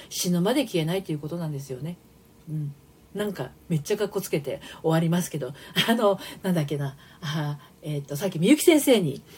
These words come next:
かっこつけない方がいいっていう話があったけれど、あの、本当にそういうふうに思うんですよね。だから気持ちに、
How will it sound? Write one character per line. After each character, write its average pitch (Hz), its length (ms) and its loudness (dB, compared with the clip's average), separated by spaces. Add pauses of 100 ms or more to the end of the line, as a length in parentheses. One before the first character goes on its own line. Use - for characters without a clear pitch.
(200)
か 180 120 -4
っ 160 100 -4
こ 196 140 2
つ - 80 -8
け 202 140 4
な 156 120 0
い 143 60 0
方 143 180 -2
が 135 80 -4
い 143 80 0
い - 40 -4
っ - 20 -14
て 135 100 -6
い - 20 -2
う 139 40 -4
話 139 260 -6
が 135 80 -6
あ 156 40 -4
っ 151 60 -8
た 143 120 -12
け 120 100 -12
れ 120 80 -12
ど、 - 160 -16 (380)
あ 165 100 -6
の、 160 240 -4
本 349 200 -2
当 392 60 6
に 349 60 6
そ 330 160 2
う 311 40 4
い - 20 4
う - 20 -2
ふ 269 60 -2
う 311 80 0
に 190 80 0
思 160 240 2
う 160 40 0
ん 143 60 -2
で 127 80 -8
す 123 140 -10
よ 127 60 -8
ね。 190 160 -10
だ - 60 -16
か 190 40 -4
ら 185 80 -4
気 285 120 -4
持 339 140 0
ち 339 600 4
に、 330 220 0